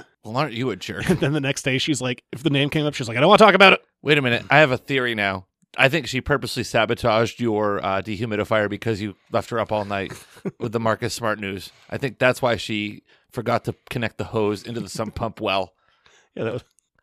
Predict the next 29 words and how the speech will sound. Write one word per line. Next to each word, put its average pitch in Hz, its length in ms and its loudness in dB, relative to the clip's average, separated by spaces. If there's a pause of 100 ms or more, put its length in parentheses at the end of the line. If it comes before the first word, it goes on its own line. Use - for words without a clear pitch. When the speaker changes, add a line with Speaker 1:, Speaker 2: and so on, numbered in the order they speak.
(160)
Speaker 1:
Just - 160 -4
a 233 40 2
little 190 300 6
bit 170 140 4
of 147 100 4
a 143 60 6
passive-aggressive 131 960 2
inconvenience. 117 1040 -6
Speaker 2:
<laughs> - 100 -20
Oh, 131 80 -6
yeah? 127 220 0 (180)
Take 160 200 2
this. - 300 -6 (200)
Speaker 1:
Yeah. 90 200 -2 (300)
Speaker 2:
Yeah. 139 160 2
Speaker 1:
Wake 123 100 -6
me 135 120 2
up 143 100 4
at 123 100 -2
night, 127 200 6
I'm 127 80 -2
gonna 101 200 -2
flood 147 460 -2
your 123 140 -2
workout 107 400 0
area. 101 420 -2
<laughs> - 80 -20
You 131 380 -6
jerk. - 500 -8